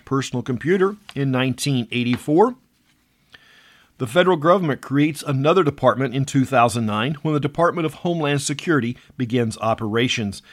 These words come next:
bringing to fifteen the number of cabinet-level departments. Try to remember the federal government only has four basic functions: general defense,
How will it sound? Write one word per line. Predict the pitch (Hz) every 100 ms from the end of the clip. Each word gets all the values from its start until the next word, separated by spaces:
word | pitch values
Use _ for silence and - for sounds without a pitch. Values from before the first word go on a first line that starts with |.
| - - _ _
bringing | 127 151 160
to | 147 147
fifteen | - 165 160 - 202 180 120 127
the | 113 127
number | 127 127 131
of | 113 -
cabinet-level | 131 117 117 110 113 107 107
departments. | 113 135 135 120 104 - _ - - _
Try | - 123 147
to | 180
remember | 208 175 139
the | 147 131
federal | 160 147 151
government | 127 104 110 143 -
only | 143 151
has | 135 147
four | - - 185 151
basic | 123 123 120 131 -
functions: | - 151 151 - 120 87 - - _ - _ -
general | 98 104 147
defense, | 175 165 135 170 - -